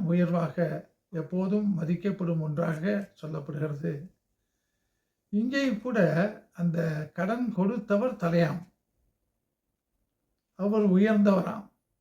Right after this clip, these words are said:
ஆனால் கடன் பெற்றவர் வால். எனவே ஒரு பாம்பு இருக்கிறது என்றால் அந்த பாம்பின் தலைதான்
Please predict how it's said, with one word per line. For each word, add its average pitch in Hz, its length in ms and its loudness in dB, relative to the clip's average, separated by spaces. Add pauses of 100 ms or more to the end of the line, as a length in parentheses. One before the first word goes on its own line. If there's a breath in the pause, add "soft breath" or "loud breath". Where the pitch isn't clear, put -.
(880)
ஆனால் 151 340 -6
கடன் 202 360 -2
பெற்றவர் 190 640 2 (600)
வால். 147 460 -2 (2000)
எனவே 175 400 6 (1500)
ஒரு 190 260 6 (300)
பாம்பு 208 480 0 (300)
இருக்கிறது 190 440 0
என்றால் 151 460 -4 (1400)
அந்த 175 260 4 (160)
பாம்பின் 214 520 2 (140)
தலைதான் 196 640 0